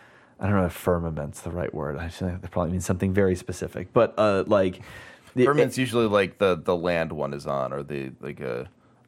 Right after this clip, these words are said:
Speaker 2: kind
Speaker 1: or
Speaker 2: of,
Speaker 1: it's
Speaker 2: like,
Speaker 1: like the
Speaker 2: earth of some
Speaker 1: dividing, I
Speaker 2: sort.
Speaker 1: thought, whatever. Uh, it's a, anyway, it's an ocean that exists bef-, in the,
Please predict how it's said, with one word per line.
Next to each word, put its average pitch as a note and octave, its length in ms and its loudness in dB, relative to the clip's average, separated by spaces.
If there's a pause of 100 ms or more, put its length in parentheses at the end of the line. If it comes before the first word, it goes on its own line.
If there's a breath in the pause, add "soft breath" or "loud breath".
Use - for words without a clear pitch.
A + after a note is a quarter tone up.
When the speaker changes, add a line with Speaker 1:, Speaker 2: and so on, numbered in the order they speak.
(100)
Speaker 2:
kind - 180 -2
Speaker 1:
or - 20 0
Speaker 2:
of, - 20 -2
Speaker 1:
it's A2+ 100 -2
Speaker 2:
like, B2+ 120 0
Speaker 1:
like C3 120 4
the A#2 80 4
Speaker 2:
earth G#2 40 -2
of F2+ 40 -6
some G2 100 0
Speaker 1:
dividing, G#2+ 240 2
I A2+ 80 0
Speaker 2:
sort. C3+ 260 0
Speaker 1:
thought, - 220 -12
whatever. F2 500 2
Uh, A#2 240 6
it's B2+ 380 2
a, A2+ 360 4
anyway, D3 360 2
it's C3+ 220 2
an B2 160 2
ocean D#3+ 720 4
that A2+ 200 4
exists G#2+ 600 2
bef-, G#2 400 0
in A2 160 2
the, G2+ 160 4